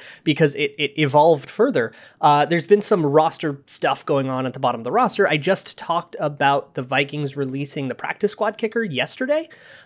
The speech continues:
Uh, so today, Mark Fields was waived. So the cornerbacks have gone this week that Chris Boyd was moved to I R. Since there's only three games left, unless the Vikings make the playoffs, that's it for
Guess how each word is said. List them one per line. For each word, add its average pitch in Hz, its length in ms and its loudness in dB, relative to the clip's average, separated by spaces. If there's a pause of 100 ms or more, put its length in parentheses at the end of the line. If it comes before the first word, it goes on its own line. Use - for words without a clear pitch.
(100)
Uh, 143 260 4
so 170 460 4 (100)
today, 202 800 2 (540)
Mark 170 320 6
Fields 190 600 0 (280)
was 151 260 0
waived. 135 540 0
So 156 320 6
the 156 320 -2
cornerbacks 196 1040 2
have 151 580 2
gone 147 460 0
this 139 240 -2
week 139 240 -6
that - 220 0
Chris 247 200 2
Boyd 170 300 2
was 139 160 2
moved 151 380 -2
to 135 180 -4
I 120 220 0
R. 208 300 4 (340)
Since 147 220 -2
there's 143 120 2
only 175 200 2
three 175 260 -4
games 151 380 0
left, 127 320 0
unless 135 260 -2
the - 80 -4
Vikings 147 380 0
make 139 180 -2
the 127 80 -8
playoffs, 214 420 2
that's 139 180 -2
it 143 200 0
for 131 380 0